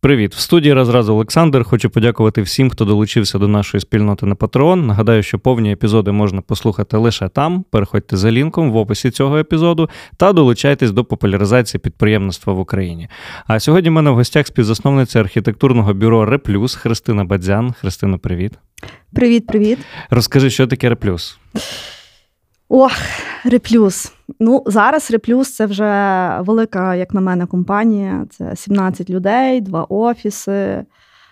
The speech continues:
Speaker 2: А, реалізовано, здано понад сто п'ятдесят проєктів, з яких реалізовано більше ста. І велика доля, яких вже є за кордоном і по всій Україні.
Speaker 1: А
Speaker 2: Тобто
Speaker 1: кого можеш назвати з, е, з таких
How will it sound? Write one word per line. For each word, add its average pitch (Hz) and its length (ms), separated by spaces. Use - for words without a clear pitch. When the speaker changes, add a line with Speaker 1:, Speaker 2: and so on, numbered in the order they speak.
Speaker 2:
А, 185 260
реалізовано, 190 1200
здано 202 560
понад 185 300
сто 190 180
п'ятдесят 180 480
проєктів, 214 500
з 196 40
яких 196 280
реалізовано 196 640
більше 185 340
ста. 185 560
І 196 580
велика 208 460
доля, 196 280
яких 185 260
вже 190 160
є 190 120
за 185 100
кордоном 185 640
і 180 180
по - 120
всій 190 280
Україні. 196 720
Speaker 1:
А - 60
Speaker 2:
Тобто - 80
Speaker 1:
кого 123 120
можеш 120 240
назвати 101 440
з, - 300
е, 98 360
з 95 160
таких - 320